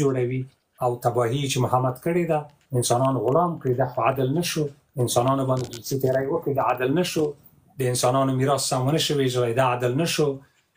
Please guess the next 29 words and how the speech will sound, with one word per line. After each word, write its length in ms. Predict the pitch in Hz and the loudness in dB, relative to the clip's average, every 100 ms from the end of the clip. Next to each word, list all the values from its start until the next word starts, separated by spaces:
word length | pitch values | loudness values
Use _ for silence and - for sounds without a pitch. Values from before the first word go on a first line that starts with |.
| - - - | -18 -16 -4
آیا 240 | 127 123 123 123 123 | 0 2 2 0 -2
دا 140 | 143 | -2
په 120 | 143 | 0
حکومت 380 | 117 113 131 151 - | -2 0 0 0 0
په 80 | 147 | -4
کوم 200 | 240 214 | 0 2
ځای 100 | 156 | 0
کې 120 | 139 | 0
موږ 220 | 139 131 | -2 -2
تطبیق 460 | - 107 - 113 - | -2 -8 -6 -6 -6
کړو؟ 220 | - 98 - _ _ _ _ - | -12 -16 -16 _ _ _ _ -2
دا 100 | 143 | 0
د 80 | 123 | 0
تطبیق 460 | 117 107 127 - | -2 -2 -4 0
وړ 120 | 123 123 | 0 2
نه 100 | 202 | 2
دي. 120 | 262 262 | 0 0
که 80 | |
یې 80 | 190 | 0
تطبیقوي، 600 | 170 147 151 - 151 196 226 - _ _ _ 143 | 0 0 0 0 0 0 -2 -8 _ _ _ -2
دغسې 300 | 156 170 156 | 0 0 -2
موږ 120 | 147 | -2
ته 80 | 147 | 0
تاوان 400 | 156 180 208 165 | 2 4 2 0
رسېږي. 440 | - - 107 - - _ _ - | -4 -6 -6 -8 -10 _ _ -4
نو 60 | - | 0
ځکه 240 | 190 165 | 2 2
دا 120 | 135 | 0
ثابتېږي 720 | - 123 117 120 208 233 269 | 0 -2 -2 0 0 2 0